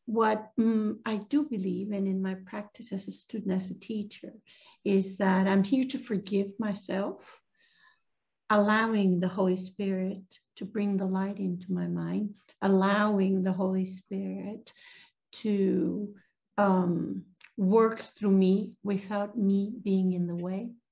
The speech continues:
And the way that healing or that forgiveness takes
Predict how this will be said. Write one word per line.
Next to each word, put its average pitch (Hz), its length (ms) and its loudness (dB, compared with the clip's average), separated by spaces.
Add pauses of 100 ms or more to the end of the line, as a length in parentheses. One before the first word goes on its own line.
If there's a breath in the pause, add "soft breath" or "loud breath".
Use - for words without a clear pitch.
(720 loud breath)
And 214 240 6
the 214 60 6
way 240 560 4
that 196 180 -2
healing 196 1200 -6
or 190 140 -2
that 196 280 -2
forgiveness 214 960 -4
takes - 560 -10